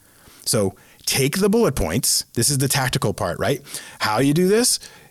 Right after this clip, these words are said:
take the bullet points of what they're saying they want and add the phrase, "Tell me about a time you," to the bullet point. So using the example that I've already given, the Texas Motor Speedway.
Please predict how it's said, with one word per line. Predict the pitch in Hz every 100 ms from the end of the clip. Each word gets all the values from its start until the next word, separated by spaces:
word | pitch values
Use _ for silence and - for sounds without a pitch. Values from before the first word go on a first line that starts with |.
| _ _ _ _ - _ -
take | 156 143
the | 170
bullet | 160 147 -
points | 135 131 -
of | 110
what | 101 98
they're | 117 117
saying | - 123
they | 120
want | 110 107 98
and | 110 104
add | 98 104 123
the | 139
phrase, | - 127 107 101 - - -
"Tell | - 135
me | 160 180
about | 165 139 123
a | 127
time | 123 131 123 120 104
you," | 98 110 101 117 208 - _ _ _ _ _ _ _ _ -
to | 123
the | 101
bullet | 101 92 -
point. | 80 - - _ _
So | - 78 78 190 - - - _ _ _ _ _ -
using | 113 107 117 143
the | 127 143
example | 127 131 131 127
that | 120
I've | 117
already | 113 107
given, | 101 98 87
the |
Texas | 90 101 - -
Motor | 101 92
Speedway. | - 95 82 76